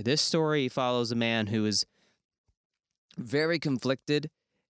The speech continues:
and his selfishness is his undoing. And the savior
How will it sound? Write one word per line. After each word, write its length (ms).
and 340
his 240
selfishness 1040
is 240
his 160
undoing. 600
And 360
the 100
savior 680